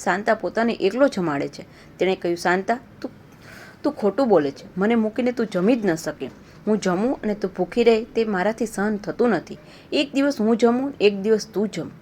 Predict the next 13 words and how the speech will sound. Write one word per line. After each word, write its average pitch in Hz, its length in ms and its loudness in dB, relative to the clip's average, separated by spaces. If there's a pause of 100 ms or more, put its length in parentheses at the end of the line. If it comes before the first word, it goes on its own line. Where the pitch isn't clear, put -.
(220)
તને 190 180 0
યાદ 160 220 2
છે - 180 -6
શાંતા, 226 420 -2 (440)
લગ્ન 190 240 4
વખતે 180 340 2
આપણે 180 300 0
અગ્નિદેવને 190 580 0
સાક્ષી 185 440 -2
રાખી 185 280 0
સોગંદ 220 360 0
લીધા 175 300 0
હતા 143 200 -6